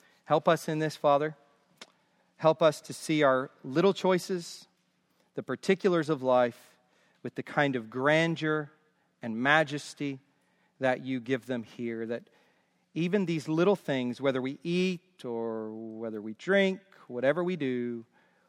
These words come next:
we do all for the glory of God. We present ourselves to you in every tiny bite, every sip, every action, every glance, every thought, every word,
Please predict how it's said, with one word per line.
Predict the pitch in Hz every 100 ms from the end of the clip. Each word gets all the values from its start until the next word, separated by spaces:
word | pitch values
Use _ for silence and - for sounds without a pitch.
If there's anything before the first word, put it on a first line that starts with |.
| -
we | 131
do | 117 120 117
all | 117 120 120
for | -
the | 110
glory | 104 107 110 117 117 113
of | - 110 -
God. | 104 101
We | 110 120
present | - 110 151
ourselves | 165 - 165 156 - -
to | 156
you | 120 113 107 104 - _ _
in | 135 123 -
every | 170 180 160 185 185 185 - _ _
tiny | - 180 180 170 170 170 170 _ _ _ _ -
bite, | 117 147 175 196 - - _ _ _ _ _ _ _ _ _ _ _ -
every | 127 139
sip, | - - 208 _ _ _ _ _ _ _ _ _ _ _ _ -
every | 117 117
action, | 135 147 - 147 143 139 - _ _ _ _ -
every | 117 117
glance, | 113 143 156 156 - - - 139
every | 156
thought, | 156 - 160 165
every | 165 170
word, | 143 117 110 107 104